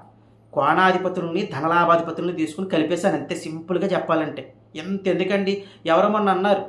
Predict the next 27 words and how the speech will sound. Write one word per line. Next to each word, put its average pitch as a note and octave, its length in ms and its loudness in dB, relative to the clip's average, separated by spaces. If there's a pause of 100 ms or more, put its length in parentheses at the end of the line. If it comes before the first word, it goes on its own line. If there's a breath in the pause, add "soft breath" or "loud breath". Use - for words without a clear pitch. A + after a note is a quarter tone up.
"ఆ, D#3 120 2
ఏ E3 180 4
లగ్నం F#3 340 2
వారికి F#3 240 2
ఏ F3 60 2
మహర్దశ F3 440 0
బాగుంటుందంటే E3+ 1000 0 (300 loud breath)
డైరెక్ట్గా F#3+ 480 2
పాయింట్ F3+ 340 2
చెప్పేయచ్చు F#3+ 420 0
కదండి F3+ 240 0 (120)
భాగ్యాధిపతి F3 640 2
దశ" D#3+ 120 -2
అంటే D#3 580 -2 (200)
అది D#3 200 -8
చాలామందికి A3+ 320 2
అర్థం F#3 240 0
అవ్వచ్చు, A#3 240 0
అర్థం, A3 220 0 (220)
అర్థం F3 260 0
అవ్వకపోవచ్చు. G#3 640 -2 (360 loud breath)
ఆ F3+ 200 6
మహర్దశ A3 540 2
రిప్రజెంట్ B3 460 2
చేసామనుకోండి B3+ 640 2
వాళ్ళకి A3 220 0
అర్థమవుతుంది. G#3+ 600 0